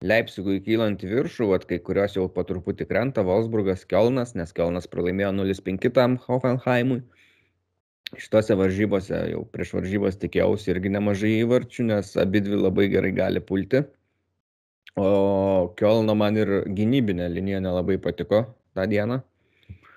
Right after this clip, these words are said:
Ir, ir neklydau, tik tai tiek, kad pats Kielnas nieko neįmušė. Bet Hoffenheimas žaidė puikiai, o tos klaidos gynyboj kokios buvo, tai žaidėjas, e, vos ne po atakos, pa-, už spaudimo,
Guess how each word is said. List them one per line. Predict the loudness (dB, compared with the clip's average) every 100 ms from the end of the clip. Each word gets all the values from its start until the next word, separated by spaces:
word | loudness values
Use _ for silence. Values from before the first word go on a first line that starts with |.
| _ _ _ _ -4
Ir, | 0 2 2 2
ir | 2 2 4
neklydau, | 2 4 4 6 4
tik | 2 -6
tai | -2
tiek, | -2
kad | -2 -4
pats | -6 -2
Kielnas | 0 0 -2 -4
nieko | -6 -4 -6
neįmušė. | -4 -4 -4 -4 -6 -8 _ _ _ _ _ _ _ _ _ -14
Bet | -6 -4 -2
Hoffenheimas | -2 -2 -2 -2 -2 0 -4 -6
žaidė | -6 -4 -4
puikiai, | -4 -6 -2 -2 -2
o | -2 -2
tos | -4 -6 0
klaidos | 0 2 2 0
gynyboj | -2 -2 -2 -2
kokios | -4 -2 -2 0
buvo, | 0 0
tai | 0 -2 -4 _ -20 _ _ _ _ -6
žaidėjas, | -2 2 4 6 6 2 -6
e, | -4 -2 -2 -4 -10 -16 -10
vos | 0 0 0
ne | -4 -2
po | -2
atakos, | -4 -2 -2 0 0 0 -6 _
pa-, | -4 -4 -4
už | -4 -6 -4
spaudimo, | -2 0 2 4 4 2